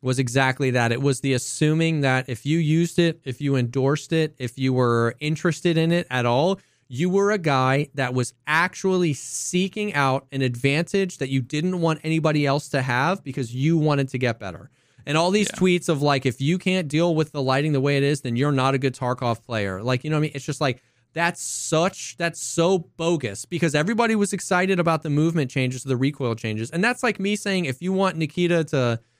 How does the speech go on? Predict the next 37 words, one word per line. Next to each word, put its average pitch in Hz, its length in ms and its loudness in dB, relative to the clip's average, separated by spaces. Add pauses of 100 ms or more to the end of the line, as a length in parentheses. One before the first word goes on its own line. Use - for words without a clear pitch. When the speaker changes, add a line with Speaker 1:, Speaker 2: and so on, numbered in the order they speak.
(140)
Speaker 1:
it 175 80 -2
was, 180 140 0
it's 208 160 0
the 202 80 -2
same 233 260 0
thing 233 300 -2
I 180 100 0
thought 220 360 0
about 156 200 2
those 165 140 0
people. 202 160 -2
If 135 120 -2
you, 165 180 -8 (360)
three, 269 340 2 (300)
it's, 247 200 -10 (140)
this 208 340 0
is 294 140 -4
the 262 100 0
same 254 340 0
thing. 233 240 -4
This 214 120 -4
is 233 80 -6
the 190 120 4
lighting 190 340 4
of 196 160 4
equivalent 196 480 0
of 139 160 0
you 208 100 2
want 226 160 2
three 208 260 0
clicks, - 360 0
go 170 180 2
play 160 220 -2
C 139 220 0
S 127 140 -2
G 113 100 -8
O. 92 240 -6